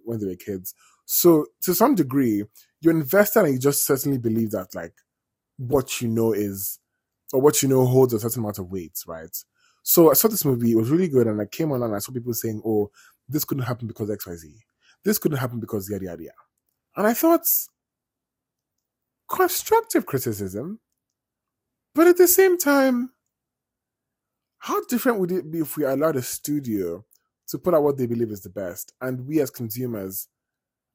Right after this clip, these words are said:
adjust to what we're being fed? That's not how consumerism works, obviously, because at the end of the day, as a consumer, you kind of almost know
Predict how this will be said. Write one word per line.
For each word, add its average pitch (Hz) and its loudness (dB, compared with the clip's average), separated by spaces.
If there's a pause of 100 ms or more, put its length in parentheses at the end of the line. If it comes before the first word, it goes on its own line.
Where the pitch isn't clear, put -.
(180)
adjust 120 -4 (640)
to - -6
what 135 2
we're 107 -4
being 107 -6
fed? 85 -12 (680)
That's 175 2
not 170 4
how 156 4
consumerism 123 -4
works, - -10 (240)
obviously, 107 -4 (560)
because 147 -2
at 135 2
the 151 2
end 170 0
of 143 -2
the 127 -4
day, 90 -8 (1000)
as 123 -4
a 139 -2
consumer, 139 -4
you 127 -4
kind 156 -4
of 143 -4
almost 143 -2
know 117 -4